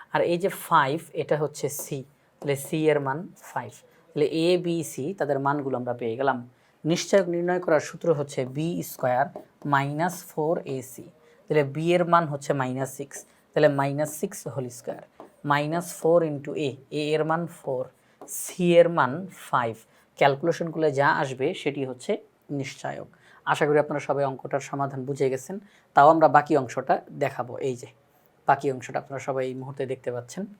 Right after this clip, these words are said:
আমরা ক্যালকুলেশন করলাম, নিশ্চয়কের মান বের করতে বলেছে, মাইনাস সিক্স হোল স্কয়ার, মাইনাস ফোর into four into five। কীভাবে করে বসলো? বি স্কয়ার মাইনাস ফোর এ সি। ক্যালকুলেশন করলে রেজাল্ট আসে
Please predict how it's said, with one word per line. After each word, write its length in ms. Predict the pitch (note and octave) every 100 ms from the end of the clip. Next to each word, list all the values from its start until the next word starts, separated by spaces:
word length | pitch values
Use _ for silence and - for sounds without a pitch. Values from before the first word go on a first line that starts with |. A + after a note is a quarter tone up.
| _ _ -
আমরা 140 | - C3+
ক্যালকুলেশন 480 | C#3 C3 C#3+ C#3 D3
করলাম, 360 | D3+ D#3 G3 - _ -
নিশ্চয়কের 580 | D3 C#3 - C#3 C3 C3
মান 200 | C3+ C3+
বের 100 | B2+
করতে 260 | B2+ C3 C#3
বলেছে, 380 | C#3+ D3 - G#3 _ _ -
মাইনাস 360 | C#3 C3 C3+ C3+
সিক্স 220 | D#3+ -
হোল 220 | B2+ C#3+
স্কয়ার, 280 | C#3 - D#3
মাইনাস 360 | C#3+ B2+ B2+ -
ফোর 180 | D3
into 220 | C#3 C#3 C#3+
four 220 | C#3 C3
into 160 | B2+ C3
five। 220 | - A#2+ -
কীভাবে 260 | F3+ F3+ F3
করে 120 | F3+
বসলো? 440 | F3+ F3+ G3+ A#3 - _ _ -
বি 460 | C#3 F3 A3+ A3
স্কয়ার 420 | E3+ - E3 F3+ A3+
মাইনাস 480 | D3 C#3 C#3 C#3
ফোর 280 | - E3 F3
এ 180 | - C3+
সি। 180 | - - _ _ _ _ _
ক্যালকুলেশন 500 | - C#3 C3+ C#3+ D3+
করলে 200 | C#3+ D3+
রেজাল্ট 360 | C#3+ C3+ C3 B2
আসে 260 | A#2+ F#3